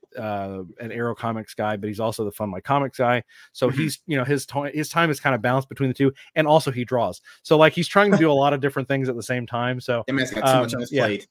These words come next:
Speaker 2: Tell him that.
Speaker 1: Right,
Speaker 2: He's
Speaker 1: yeah,
Speaker 2: too
Speaker 1: he's got a
Speaker 2: much.
Speaker 1: couple different
Speaker 2: <laughs>
Speaker 1: plates, and he's spinning 'em all at the same time while
Speaker 2: Mister
Speaker 1: he's trying to
Speaker 2: Luke,
Speaker 1: draw.
Speaker 2: writer, artist,
Speaker 1: Yeah.
Speaker 2: business
Speaker 1: Well,
Speaker 2: owner,
Speaker 1: he's a bit of a
Speaker 2: pastor.
Speaker 1: Renaissance man, you might say. Yeah.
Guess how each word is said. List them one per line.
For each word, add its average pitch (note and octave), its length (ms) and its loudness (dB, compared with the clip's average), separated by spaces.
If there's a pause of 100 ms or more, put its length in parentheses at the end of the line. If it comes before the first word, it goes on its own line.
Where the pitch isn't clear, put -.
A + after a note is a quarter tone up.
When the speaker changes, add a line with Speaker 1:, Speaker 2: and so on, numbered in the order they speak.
Speaker 2:
Tell A2+ 140 -4
him G#2 80 -4
that. F3 120 2
Speaker 1:
Right, G3+ 100 10 (100)
Speaker 2:
He's E3 100 0
Speaker 1:
yeah, F3 240 6
Speaker 2:
too D3+ 100 4
Speaker 1:
he's E3 120 0
got E3 160 2
a D3+ 40 -2
Speaker 2:
much. - 100 -8
Speaker 1:
couple E3+ 220 0
different D3+ 280 0
Speaker 2:
<laughs> - 20 -18
Speaker 1:
plates, C#3 280 -2
and B2+ 80 -8
he's A#2+ 100 -8
spinning C#3+ 380 -6
'em C#3 100 -6
all C3+ 140 -2
at A#2+ 60 -10
the A#2 60 -14
same A#2+ 280 -12
time A#2+ 340 -10 (160)
while C3+ 160 0
Speaker 2:
Mister C3+ 80 4
Speaker 1:
he's B2+ 80 0
trying C3+ 120 2
to C3+ 40 -2
Speaker 2:
Luke, A#2 80 -8
Speaker 1:
draw. A#2+ 220 0
Speaker 2:
writer, C#3 480 2 (180)
artist, C3 540 0 (280)
Speaker 1:
Yeah. C#3+ 220 0
Speaker 2:
business C3+ 260 -4
Speaker 1:
Well, C3+ 100 0
Speaker 2:
owner, C4+ 200 6
Speaker 1:
he's C#4 120 4
a D4+ 60 2
bit E4 140 0
of D4+ 80 4
a C#4 60 10
Speaker 2:
pastor. A#3 100 6
Speaker 1:
Renaissance E3+ 500 2
man, D3+ 240 -2
you D#3 80 -6
might D3 240 -4
say. C#3+ 300 -4
Yeah. D3+ 220 -4